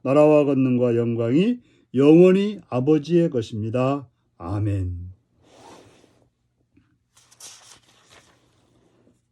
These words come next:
말씀 묵상입니다. 하나님의 계명과 사람의 전통 중 무엇이 더 중요한가요?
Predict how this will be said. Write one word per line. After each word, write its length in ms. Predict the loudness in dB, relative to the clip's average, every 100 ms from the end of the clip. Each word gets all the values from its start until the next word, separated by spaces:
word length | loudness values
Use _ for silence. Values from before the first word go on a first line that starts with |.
| _ _ _ _ _ _
말씀 300 | -12 -8 -6
묵상입니다. 760 | -6 -6 -6 -4 0 0 0 -4 _ _ _
하나님의 600 | _ 0 4 6 6 4
계명과 760 | 2 0 2 2 2 2 0 -4 _
사람의 460 | -4 2 6 4
전통 480 | 4 -2 0 0 0
중 320 | 2 0 -2 -8 _
무엇이 540 | -6 2 4 4 2 0
더 380 | 2 0 -2
중요한가요? 680 | -8 -4 0 2 0 -4 -8